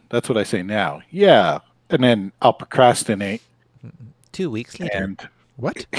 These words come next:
Speaker 1: Yeah. <laughs> Well, there's a week till this round is done. Oh, jeez.
Speaker 2: Yeah. But it's, uh, it's good to see. I mean, I know we have, uh,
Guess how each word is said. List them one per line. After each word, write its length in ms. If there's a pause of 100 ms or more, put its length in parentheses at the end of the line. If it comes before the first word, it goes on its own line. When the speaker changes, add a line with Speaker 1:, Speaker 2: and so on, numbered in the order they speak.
(120)
Speaker 1:
Yeah. 320
<laughs> 1400
Well, 160
there's 160
a 60
week 240
till 100
this 240
round 280
is 120
done. 300
Oh, 420
jeez. 800
Speaker 2:
Yeah. 1000 (400)
But 140
it's, 240
uh, 320 (1080)
it's 180
good 180
to 60
see. 240
I 60
mean, 140
I 100
know 120
we 140
have, 280 (400)
uh, 260